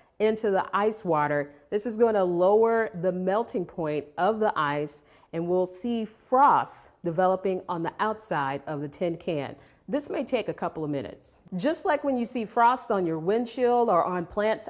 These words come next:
outside, we now have our frost on the outside of the tin can. This happens when the temperature and the dew point are both below freezing. The process is called deposition,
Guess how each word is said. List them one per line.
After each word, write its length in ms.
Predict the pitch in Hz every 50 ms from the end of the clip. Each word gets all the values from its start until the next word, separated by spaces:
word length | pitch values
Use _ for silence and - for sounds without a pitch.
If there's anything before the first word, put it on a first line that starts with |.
| -
outside, 600 | 190 190 185 - - - 202 196 196 196 196 190 196 - - - _
we 100 | - 175
now 200 | 180 202 208 214
have 180 | 214 208 185 165
our 140 | 175 165 160
frost 460 | 160 - - 214 226 247 - - -
on 80 | 185 165
the 100 | 165 -
outside 560 | - 190 196 196 - - 185 180 180 170 170 -
of 240 | 160 160 156 147
the 120 | 139 160 147
tin 400 | 147 - - - 190 196 196 185
can. 460 | 190 - - 233 220 196 160 147 139 131 - - - _ -
This 180 | 185 233 247 247
happens 420 | 285 240 247 - - 240 233 185
when 140 | 160 175 165
the 80 | 156 156
temperature 680 | 156 - 240 233 254 240 247 - 247 240 247 233 240 -
and 300 | - 208 233 247 262 254
the 60 | 247
dew 180 | 202 175 240 254
point 380 | - - - 190 160 156 - -
are 140 | 156 160 151
both 540 | 143 131 120 - 208 240 311 302 - - 190
below 300 | 170 170 160 160 151 147
freezing. 600 | 147 - - 202 214 214 202 185 220 220 214 214 - - - _ -
The 80 | -
process 480 | - - 233 247 - - 247 220 208 -
is 80 | 170 -
called 400 | - 220 190 180 170 151 147 143
deposition, 760 | 180 175 - 165 151 147 185 269 277 - - 165 151 147